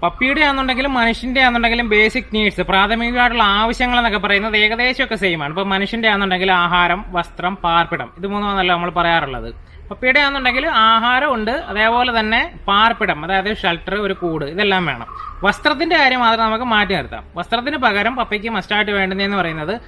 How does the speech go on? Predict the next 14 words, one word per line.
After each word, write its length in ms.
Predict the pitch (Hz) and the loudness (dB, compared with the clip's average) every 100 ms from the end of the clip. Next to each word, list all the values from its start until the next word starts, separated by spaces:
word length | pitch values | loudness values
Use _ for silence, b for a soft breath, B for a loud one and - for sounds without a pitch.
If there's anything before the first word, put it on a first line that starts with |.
| B B | B B
പ്രോപ്പറായിട്ടുള്ള 600 | 185 202 208 220 214 202 | -2 -2 2 2 2 0
care, 600 | 202 - 165 160 160 170 170 - B | -2 -2 0 0 -2 -2 -6 -10 B
അതേപോലുള്ള 480 | 175 190 196 185 185 | 0 2 2 2 2
വ്യായാമം, 600 | 185 165 165 160 165 - | 2 2 2 2 -2 -6
മറ്റു 200 | 240 247 | -4 0
കാര്യങ്ങളാണ്. 400 | 226 196 175 135 | 2 2 2 -2
അപ്പൊ 180 | 170 262 | -2 -2
ഈ 60 | 262 | 0
മൂന്ന് 280 | 277 294 | 0 0
കാര്യങ്ങൾ 300 | 285 262 247 | 2 2 2
നമ്മൾ 180 | 220 208 | 0 -2
focus 320 | 196 196 196 | -2 -2 -2
ചെയ്യുന്നത്, 340 | 180 156 139 139 | -2 -4 -6 -8
food, 480 | 175 175 170 247 | -6 -4 0 0